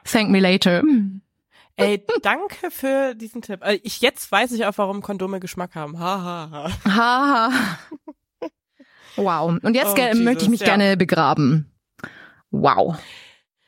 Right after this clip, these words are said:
Speaker 2: Ich freue mich so sehr, wenn ich das auf Video sehe. Oh mein Gott.
Speaker 1: <laughs>
Speaker 2: Ja, aber voll schön, dass du gesagt hast. Ja, äh, ich habe nämlich ge-, recherchiert, was es noch gibt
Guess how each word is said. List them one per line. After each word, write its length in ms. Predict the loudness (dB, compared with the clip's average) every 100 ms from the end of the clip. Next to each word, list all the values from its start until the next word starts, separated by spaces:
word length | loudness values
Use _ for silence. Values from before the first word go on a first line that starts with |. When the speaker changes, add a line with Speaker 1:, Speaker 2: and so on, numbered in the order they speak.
| _ _ _ -6
Speaker 2:
Ich 140 | -4
freue 220 | 2 2
mich 360 | 2 -2 -6 -10 -14 -20 -20 _
so 360 | -12 -4 -2 -2
sehr, 280 | -2 -4
wenn 120 | -4 -8
ich 100 | -8
das 180 | -8
auf 160 | -8 -8
Video 300 | -10 -8 -10
sehe. 340 | -10 -10 -10 -12 _ -6
Oh 100 | 2
mein 140 | 2
Gott. 280 | 0 -8 -20
Speaker 1:
<laughs> 60 | _ -20 -20 -20 -16
Speaker 2:
Ja, 380 | 0 4 4 2 0
aber 260 | 2 2
voll 220 | 2 0 0
schön, 180 | 0
dass 120 | -2 -4
du 160 | -8
gesagt 320 | -4 -4 -4 -4
hast. 320 | -6 -6 -6
Ja, 260 | -4 -4 -6 -12
äh, 240 | -8 -6
ich 80 | -6
habe 140 | -6 -2
nämlich 200 | -2 -4
ge-, 140 | -12 -6
recherchiert, 560 | -4 -4 -4 -4 -2
was 160 | -4 -4
es 120 | -4
noch 260 | -2 -4 -8
gibt 460 | -14 -12 -16 -20